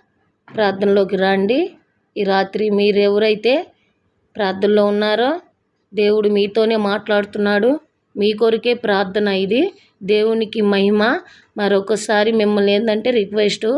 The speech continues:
కామెంట్ పెట్టండి. ఆమేన్ అని, హల్లెలూయా అని. మళ్ళీ ఒకసారి సబ్స్క్రైబ్ చేయండి.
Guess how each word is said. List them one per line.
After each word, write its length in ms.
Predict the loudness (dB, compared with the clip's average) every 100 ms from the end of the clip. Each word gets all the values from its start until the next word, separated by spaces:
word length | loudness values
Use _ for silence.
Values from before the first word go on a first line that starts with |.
| -4 -12 -20 _
కామెంట్ 420 | -2 0 0 0 -2
పెట్టండి. 540 | -6 -4 -4 -2 -4 -6 _
ఆమేన్ 580 | -6 -2 0 0 0 0
అని, 340 | -2 -4 -6 -8 -18 -10 -4
హల్లెలూయా 680 | -2 -2 -2 -2 0 0
అని. 300 | 0 -2 -4 -6 _ _ -4
మళ్ళీ 200 | 0 0
ఒకసారి 580 | 0 -2 0 2 0
సబ్స్క్రైబ్ 720 | -2 -4 -4 -2 -2 -2 0 0
చేయండి. 380 | 2 2 -2